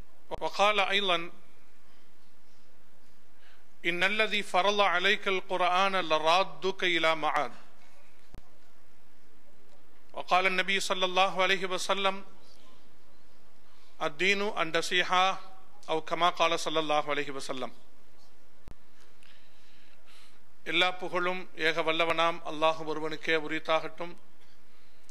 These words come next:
வல்ல அல்லாஹுவின் அன்பும் அருளும் நபிகள் நாயகம் ஸல்லல்லாஹு அலைஹி வஸல்லம் அவர்களின் மீதும், ஏனைய நபிமார்கள், நபி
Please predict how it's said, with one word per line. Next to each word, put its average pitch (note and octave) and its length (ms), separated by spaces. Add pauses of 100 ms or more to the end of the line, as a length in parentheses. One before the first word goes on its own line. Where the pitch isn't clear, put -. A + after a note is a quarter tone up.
(200)
வல்ல E3+ 280
அல்லாஹுவின் F#3+ 560
அன்பும் F#3 460 (120)
அருளும் F3 440 (520)
நபிகள் E3+ 340
நாயகம் F3 520
ஸல்லல்லாஹு E3 580
அலைஹி E3+ 260
வஸல்லம் E3+ 420
அவர்களின் E3 600
மீதும், D#3+ 260 (800)
ஏனைய E3 400
நபிமார்கள், E3+ 640 (840)
நபி D3+ 200